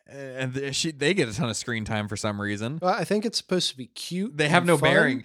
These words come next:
Speaker 1: No, no, no, no. I'm talking about the mom and the da-, the judge mom and the daughter.
Speaker 2: Oh, well, that's because they realized while writing this, that's why,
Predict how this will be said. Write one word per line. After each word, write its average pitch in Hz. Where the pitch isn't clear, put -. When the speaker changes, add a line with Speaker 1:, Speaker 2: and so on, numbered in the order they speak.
Speaker 1:
No, 208
no, 240
no, 220
no. 185
I'm 160
talking 220
about 185
the 139
mom 131
and 120
the 98
da-, 110
the 110
judge 117
mom 92
and 90
the 92
daughter. 85
Speaker 2:
Oh, 202
well, 190
that's 214
because 196
they 170
realized 160
while 143
writing 147
this, 123
that's 131
why, 143